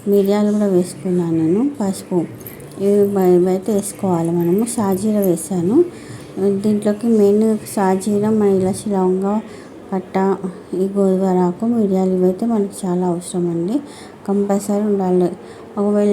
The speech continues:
లేకపోతే ఆయిల్ ఎక్కువ వేసుకోవాలి. ఇప్పుడైతే ఇందులో నేను జీలకర్ర, నువ్వులు, మెంతులు వేసాను,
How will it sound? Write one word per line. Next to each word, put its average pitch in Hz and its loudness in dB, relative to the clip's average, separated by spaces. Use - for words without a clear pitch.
లేకపోతే 208 -2
ఆయిల్ 202 2
ఎక్కువ 185 -4
వేసుకోవాలి. 180 -4
ఇప్పుడైతే 202 -4
ఇందులో 196 0
నేను 202 2
జీలకర్ర, 196 0
నువ్వులు, 196 0
మెంతులు 190 0
వేసాను, 180 -2